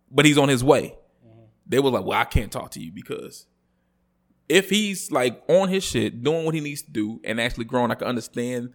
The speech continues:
Speaker 1: how it looked." 'Cause she was like, "Maybe I don't wanna give it a chance though," right? But opposite, you get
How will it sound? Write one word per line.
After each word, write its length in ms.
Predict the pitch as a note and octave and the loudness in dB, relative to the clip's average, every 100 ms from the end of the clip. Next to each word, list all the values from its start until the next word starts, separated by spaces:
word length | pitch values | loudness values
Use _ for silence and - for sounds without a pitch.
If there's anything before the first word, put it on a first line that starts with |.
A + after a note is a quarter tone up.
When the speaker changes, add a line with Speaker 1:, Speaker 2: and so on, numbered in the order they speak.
| _ _ _ | _ _ _
Speaker 1:
how 260 | - G#2 | 0 2
it 60 | E2 | 0
looked." 420 | G2+ B2 E3+ - | 0 2 2 2
'Cause 100 | C#3+ | -8
she 80 | C3 | -6
was 100 | C3+ | -2
like, 180 | A#2 G#2 | -2 0
"Maybe 540 | A2+ B2 A#2 A2+ A2+ _ _ _ _ _ C#3+ | 0 0 -2 -6 -12 _ _ _ _ _ -2
I 40 | |
don't 80 | C#3+ | 0
wanna 120 | C3 | 0
give 120 | B2 | -2
it 60 | G#2+ | -4
a 40 | |
chance 380 | - E3+ C3+ - | -6 -4 -4 -6
though," 240 | - - - _ _ - | -10 -12 -14 _ _ -12
right? 220 | - - _ _ _ _ _ _ _ _ - | -10 -10 _ _ _ _ _ _ _ _ -2
But 540 | A#2+ A2 G2 - _ _ _ | 2 4 2 -2 _ _ _
opposite, 600 | C3 G#3 - - A#2 - - _ _ _ _ _ | 0 2 0 0 -2 -4 -12 _ _ _ _ _
you 120 | - G3 | -14 -8
get 200 | C#3+ | -8